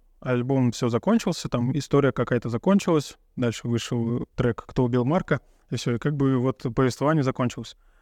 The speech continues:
Умельцы взяли, короче, этот голос Оксимирона,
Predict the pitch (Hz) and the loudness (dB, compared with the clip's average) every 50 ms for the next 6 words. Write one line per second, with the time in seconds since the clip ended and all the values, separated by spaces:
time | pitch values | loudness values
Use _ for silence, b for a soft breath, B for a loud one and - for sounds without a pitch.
0 | - - _ _ - 170 170 170 170 170 160 - - 160 147 - _ _ _ _ | -20 -20 _ _ -2 0 2 2 2 0 0 -2 -4 -4 -4 -6 _ _ _ _
1 | _ _ _ - 127 120 131 156 165 170 160 147 - 147 139 139 139 - - 135 | _ _ _ -8 -2 2 4 4 4 4 2 2 2 2 2 2 0 0 -2 -4
2 | 127 123 127 135 - _ _ _ - 143 - 139 127 120 127 135 135 139 135 - | -4 -4 -4 -6 -10 _ _ _ -6 -4 -4 -4 -2 0 0 0 0 0 -2 -4
3 | - - _ _ _ _ _ _ - - - 135 135 127 117 113 113 117 127 | -10 -20 _ _ _ _ _ _ -10 -2 2 2 4 4 4 2 0 0 -2